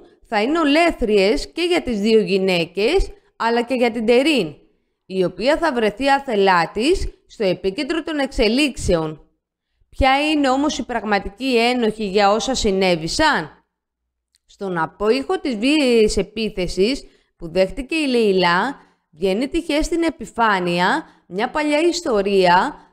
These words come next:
που συνδέει τον Αράς και τον κύριο Χαλούκ. Η Ντερίν απαλλάσσεται από τις κατηγορίες, αφού η Νίλ αναλαμβάνει την ευθύνη για όλα. Στην προσπάθειά της να προστατεύσει την Ασιγιά,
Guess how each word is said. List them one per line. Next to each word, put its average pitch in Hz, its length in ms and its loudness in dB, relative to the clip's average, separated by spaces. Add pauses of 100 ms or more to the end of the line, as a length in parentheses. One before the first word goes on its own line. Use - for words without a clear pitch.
που 190 100 -8
συνδέει 180 480 -2
τον 320 220 -4
Αράς 185 640 2 (220)
και 240 120 -8
τον 196 200 0
κύριο 294 300 0
Χαλούκ. 240 600 0 (720)
Η 202 160 -10
Ντερίν 190 640 2 (220)
απαλλάσσεται 202 720 0
από 226 160 -4
τις - 160 -16
κατηγορίες, 185 1000 -2 (280)
αφού 180 340 -4
η 285 160 2
Νίλ 202 480 0 (260)
αναλαμβάνει 196 760 0
την 294 160 -6
ευθύνη 254 360 -4
για 247 400 2
όλα. 165 380 0 (720)
Στην 196 220 -10
προσπάθειά 277 680 0
της 330 140 -6
να 415 120 -4
προστατεύσει 262 640 -8
την 285 160 -6
Ασιγιά, 202 720 0